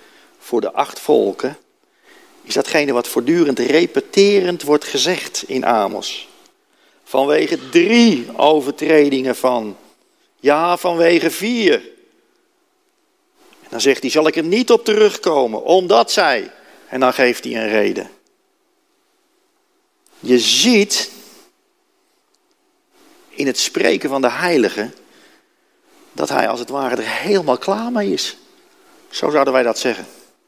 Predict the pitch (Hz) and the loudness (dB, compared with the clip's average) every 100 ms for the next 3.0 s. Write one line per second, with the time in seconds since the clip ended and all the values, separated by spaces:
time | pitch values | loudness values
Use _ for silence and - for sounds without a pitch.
0 | _ _ _ _ _ _ _ _ _ _ | _ _ _ _ _ _ _ _ _ _
1 | _ 151 165 175 170 233 202 - 226 214 | _ -2 0 0 0 2 2 2 2 2
2 | 170 - 202 185 175 240 240 - 226 | 0 0 0 0 0 0 0 2 2